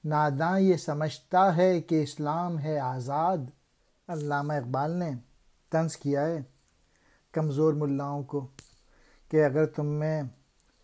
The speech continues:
ताकत नहीं है और तू इस्लाम का दिफा नहीं कर सकता, तो बेहतर यही है कि दुनिया को छोड़कर किसी गार में जाके बैठ और अल्लाह अल्लाह कर।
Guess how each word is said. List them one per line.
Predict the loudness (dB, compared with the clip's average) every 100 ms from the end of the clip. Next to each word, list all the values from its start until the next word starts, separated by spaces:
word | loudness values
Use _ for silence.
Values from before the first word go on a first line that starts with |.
| _ _ _ _
ताकत | -2 -2 -2 -4
नहीं | -4 -2 0
है | 0 -4 -12 _ _ _ _ _ _ _ _
और | -4 -2
तू | -2
इस्लाम | -6 -4 -4 0
का | -2
दिफा | -2 -2
नहीं | -2 -4 -2
कर | -2
सकता, | 0 -4 -2 -4 -4 _ _ _ _ _
तो | -2
बेहतर | 0 2 2
यही | 4 4 4
है | 4
कि | 0
दुनिया | -2 -2 -2 -2
को | -2
छोड़कर | -6 -4 -2 -2 -4 -6
किसी | -4 -2 -2
गार | 0 -2
में | -2 -2
जाके | -2 -2 -2
बैठ | -2 -2 -2 -2
और | -6
अल्लाह | -6 -4 -4
अल्लाह | -4 -6
कर। | -8 -12